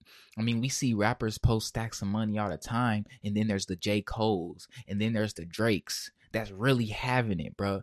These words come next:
That's really having them M's, right? <laughs> Not just a couple hundred thousand dollars and you, and you take an Instagram pic. Bro, you don't see J. Cole doing that. You don't see Kendrick Lamar doing that. You don't see, you don't see Drake doing that, bro.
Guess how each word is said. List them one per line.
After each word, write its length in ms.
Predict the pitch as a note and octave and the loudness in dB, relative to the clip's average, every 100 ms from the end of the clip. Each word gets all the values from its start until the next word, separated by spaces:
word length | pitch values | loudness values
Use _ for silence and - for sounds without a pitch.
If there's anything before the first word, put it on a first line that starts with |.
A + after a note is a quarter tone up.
| - | -6
That's 260 | - A2 - | -12 -10 -2
really 260 | C3 B2+ A#2+ | 2 2 2
having 260 | B2 A#2+ | -2 -2
them 120 | A2+ - - | -4 -4 2
M's, 600 | B2 A2 F2+ F2+ - - | 4 4 2 -4 -14 -4
right? 300 | G#2 A2 A2 - C3 B2 | 0 2 0 0 0 0
<laughs> 260 | E3 C#3 | -4 -8
Not 180 | A2 B2 | -2 -2
just 180 | A#2 A#2 | -2 -8
a 40 | |
couple 300 | G2+ B2 G#2+ | -6 -4 -2
hundred 260 | A#2+ A2+ G2+ | 0 0 2
thousand 320 | A2 A#2 G#2 G2 | 4 4 2 -2
dollars 400 | A2 G2+ F2 E2 | -4 -6 -8 -10
and 160 | F#2 | -8
you, 100 | F#2+ - | -8 -6
and 100 | G2 | -6
you 100 | F#2+ | -6
take 220 | - G#2 | -6 -8
an 220 | - - A2 | -8 -6 -6
Instagram 360 | - F2+ E2 | -6 -10 -8
pic. 180 | G#2+ F2+ _ - | -8 -8 _ -12
Bro, 80 | C3 | -6
you 80 | F3 | -2
don't 160 | F3 C#3 | -2 -4
see 220 | - A2 | -4 -4
J. 180 | F2+ E2+ | -4 -6
Cole 300 | - F2 F2 | -8 -10 -10
doing 180 | F2+ | -10
that. 100 | F2+ | -8
You 60 | A#2+ | -8
don't 120 | D3+ | -8
see 180 | - A#2 | -8 -10
Kendrick 340 | - A#2+ G#2 | -10 -10 -10
Lamar 380 | F2 E2+ F2 F2 | -12 -10 -10 -10
doing 180 | F2 F2 | -14 -12
that. 120 | F#2 | -10
You 60 | C3+ | -8
don't 140 | D3+ | -8
see, 300 | - B2 B2 | -8 -10 -12
you 140 | - - | -18 -12
don't 80 | D#3+ | -8
see 140 | C#3 | -8
Drake 440 | F#2 F2+ F2+ F#2+ - | -8 -6 -2 -2 -4
doing 220 | F#2 E2+ | -8 -6
that, 220 | F#2 - | -6 -2
bro. 240 | G2+ B2+ | 0 -2